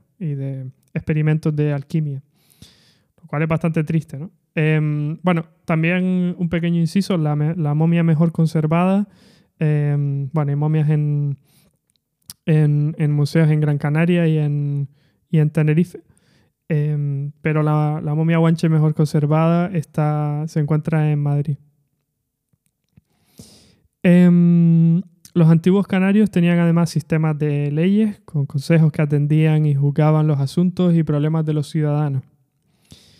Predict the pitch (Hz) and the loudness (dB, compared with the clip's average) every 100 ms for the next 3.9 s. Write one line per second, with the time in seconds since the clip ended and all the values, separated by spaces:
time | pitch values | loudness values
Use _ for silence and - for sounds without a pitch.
0 | _ _ _ _ _ _ _ _ - 165 | _ _ _ _ _ _ _ _ -4 0
1 | 156 156 156 151 151 156 165 - 156 160 | 2 4 2 0 0 -2 -2 0 0 2
2 | 180 180 170 175 160 160 160 170 160 170 | 2 2 2 2 2 2 0 0 -2 0
3 | 180 185 165 147 151 - 175 196 233 | 0 0 0 -2 -4 -2 -2 0 -2